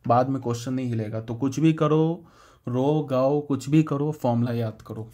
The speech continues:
बिना फॉर्मूला के याद किए कुछ नहीं चलेगा। अब इसका कहने का ये मतलब है कि हमने किस किस का फॉर्मूला निकाल लिया।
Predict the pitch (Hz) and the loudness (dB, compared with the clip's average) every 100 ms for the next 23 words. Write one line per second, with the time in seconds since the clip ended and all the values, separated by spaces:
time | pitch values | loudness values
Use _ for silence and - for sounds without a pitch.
0 | 143 123 131 131 123 127 123 127 123 117 | -6 -4 -4 -4 -4 -4 -6 -4 -4 -4
1 | 117 127 160 - - 123 123 113 113 - | -6 -8 -8 -10 -10 -6 -6 -6 -6 -8
2 | 117 - 139 147 - 151 151 139 151 151 | -8 -4 0 0 0 -2 -2 -4 -2 -2
3 | 139 135 135 131 123 123 147 - - - | -2 -2 -4 -4 -4 -4 -6 -10 -20 -18
4 | - 131 143 139 139 - 143 - 127 131 | -2 0 0 0 -2 -2 -4 -2 -2 -2
5 | 120 120 117 113 113 113 | -2 -2 -2 -4 -4 -6